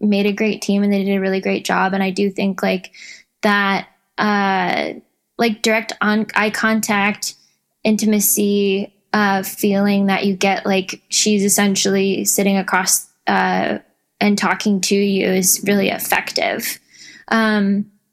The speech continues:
so yeah, I think it's a great use of, like, a close up and,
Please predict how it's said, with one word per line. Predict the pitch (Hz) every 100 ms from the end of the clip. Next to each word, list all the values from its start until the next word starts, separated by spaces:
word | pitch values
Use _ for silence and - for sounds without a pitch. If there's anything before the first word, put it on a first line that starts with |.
| _ -
so | -
yeah, | 226 220 -
I | 214
think | 208 233
it's | 233
a | 220
great | 214 208 -
use | 220 - 220
of, | 214 208
like, | 202 196
a | 196
close | - 196 202
up | 208 214 208
and, | 208 196 196 185